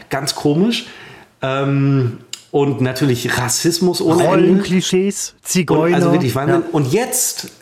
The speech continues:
Speaker 1: ähm, ich hab vor, vor drei, vier Tagen wieder angefangen, eine Folge zu hören. Jetzt hat Europa, ist ja der Verlag, also nicht der Kontinent, der Europa-Hörspielverlag, keine Ahnung. Der hat jetzt so einen Hinweis davor geschaltet.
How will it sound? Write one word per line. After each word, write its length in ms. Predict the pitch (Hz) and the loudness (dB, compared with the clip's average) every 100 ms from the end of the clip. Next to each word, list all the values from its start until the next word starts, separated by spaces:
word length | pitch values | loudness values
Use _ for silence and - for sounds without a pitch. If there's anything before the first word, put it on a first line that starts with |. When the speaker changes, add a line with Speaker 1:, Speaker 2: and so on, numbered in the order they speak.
| - | -8
Speaker 1:
ähm, 340 | 139 135 135 143 | -4 -2 -2 -2
ich 120 | 127 | -4
hab 100 | 165 | -2
vor, 220 | 160 160 | -2 -2
vor 240 | 127 151 131 | 0 -2 -2
drei, 180 | 127 185 | -2 -2
vier 160 | 185 | -2
Tagen 260 | 170 165 175 | -2 -2 0
wieder 160 | 156 151 | -2 0
angefangen, 540 | 185 202 170 156 160 | 2 2 0 -2 -2
eine 80 | 151 | -2
Folge 300 | - 165 190 | 0 -2 0
zu 140 | - | 0
hören. 160 | 135 156 - - 131 90 | 0 -2 -6 -12 -14 -4
Jetzt 340 | 110 175 - 143 | -2 0 -2 -4
hat 300 | 185 - 156 | -6 -6 0
Europa, 720 | 135 113 151 185 107 107 113 - | 0 2 2 0 -4 -6 -6 -4
ist 140 | 120 | -2
ja 100 | 123 | 0
der 140 | 113 | -2
Verlag, 480 | 107 110 104 143 190 | -2 -4 -2 -2 -4
also 240 | 107 95 - - _ _ - | -6 -6 -8 -14 _ _ -6
nicht 220 | 104 104 | -4 -4
der 80 | 107 | -4
Kontinent, 640 | 117 117 131 127 170 - - - _ _ _ _ _ _ _ _ - 92 | -2 0 0 0 -2 -6 -12 -20 _ _ _ _ _ _ _ _ -12 -4
der 180 | 95 | -4
Europa-Hörspielverlag, 1400 | - 95 110 120 127 117 - 90 104 113 123 120 117 120 | -2 -2 -2 -2 -2 -6 -8 -4 -4 0 -2 -2 -4 -4
keine 220 | 113 101 | -6 -4
Ahnung. 260 | 104 147 185 - - - - - - - - - - - - - - - | -2 -2 -2 -6 -14 -16 -18 -20 -20 -16 -16 -16 -18 -16 -14 -16 -10 -4
Der 180 | 135 | -4
hat 100 | 135 | -2
jetzt 120 | 175 - | -2 0
so 80 | |
einen 80 | 143 | 0
Hinweis 360 | 147 180 107 - | 2 0 -2 -4
davor 300 | 101 - 98 | -6 -4 -4
geschaltet. 520 | 92 - 95 - - | -2 -4 -6 -10 -12